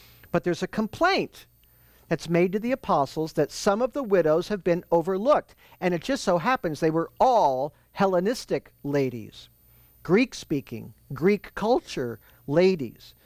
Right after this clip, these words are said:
So it doesn't appear to be an individual overlooked person, but those from a certain group, a group that native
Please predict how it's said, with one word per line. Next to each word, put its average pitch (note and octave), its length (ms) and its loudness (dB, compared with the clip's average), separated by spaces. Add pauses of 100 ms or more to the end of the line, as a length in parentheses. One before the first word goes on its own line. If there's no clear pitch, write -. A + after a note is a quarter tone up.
(280)
So F3+ 180 2
it E3 60 0
doesn't D4 260 2
appear C4 220 -2
to A#3 80 -6
be G#3+ 160 2
an F3+ 180 0
individual G3+ 720 2
overlooked D3 540 0
person, D3+ 400 -6
but D3 160 -4
those F#3 240 2
from G3+ 180 -6
a G3 40 -4
certain D#3 460 -6
group, F#3 440 0 (340)
a E3 80 0
group E3 340 0
that E3 160 0
native G#3 580 0